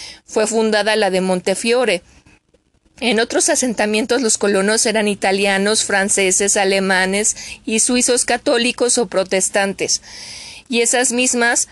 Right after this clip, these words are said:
fueron las nacionalidades que poblaron desde mil ochocientos cincuenta y seis la primera y la mayor de toda la. Era una novedad que los inmigrantes pudiera gene-,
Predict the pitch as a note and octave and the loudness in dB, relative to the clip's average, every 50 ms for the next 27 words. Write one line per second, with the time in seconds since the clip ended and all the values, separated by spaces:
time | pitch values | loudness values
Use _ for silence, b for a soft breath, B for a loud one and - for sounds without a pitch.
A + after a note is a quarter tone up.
0 | B B _ - - - G3 G3 G3 G3+ G3+ G3 F#3+ - G3 F#3 F#3 - F#3+ F3+ | B B _ -12 -4 0 0 2 2 2 2 2 2 0 0 0 0 0 0 0
1 | F3+ F3 F3+ F3+ F#3 F3+ G3 G3 G3+ G#3 - - A3 G3 F#3+ - F3+ F3 F3 F#3 | 0 0 0 0 0 0 0 0 2 0 0 0 -2 -4 -2 -2 0 0 2 2
2 | F3+ F3+ F#3 G3+ G3+ G3+ F#3+ F3 E3+ F#3+ G3 G3 G3 G#3 G3+ - G#3 - - F#3+ | 2 2 2 0 2 0 0 0 0 0 0 0 0 0 0 -2 -2 -2 -2 -2
3 | F#3 G3 F#3+ F3 F#3+ F#3 F3 G3+ F#3 F3+ F3+ F3+ F3 - A3 A3 A3 F3 G3 G3 | -2 -2 0 0 0 -2 -2 -2 -2 0 0 0 0 0 0 -2 0 -2 -2 -2
4 | - F#3+ F#3+ F#3+ F#3+ F#3+ F#3+ G#3 A3 G#3+ G3+ F#3+ F3 E3 E3+ F3 F#3 F#3+ F#3+ F#3 | -2 -2 -2 0 0 0 2 0 0 0 0 0 0 0 0 0 0 0 0 0
5 | F3+ F#3 F3+ - G3 F#3+ F#3 F3+ F3+ - A#3+ A#3+ B3 B3 B3 B3 A#3+ A#3 A3+ G#3+ | -2 -4 -4 -2 0 0 2 2 2 0 0 0 0 0 0 0 2 0 0 2
6 | A3 A3 A3+ A#3 A#3 - - C4 A#3+ A3+ A3+ A3+ A#3 A#3 G3+ G#3 G#3+ G#3 G#3+ G#3+ | 2 2 2 0 0 -2 -2 0 2 2 0 2 2 2 2 2 2 2 2 0
7 | G3+ G3+ G#3 G3+ - A#3 B3 C#4+ D#4 - - - B3 A3+ G3 G#3 G3+ G3 G3+ G#3 | 0 0 0 0 0 0 0 0 0 -2 -2 -2 -2 0 2 2 2 2 2 2
8 | A3 B3+ - B3 G3+ G3+ G3 - | 0 0 0 0 0 0 0 -2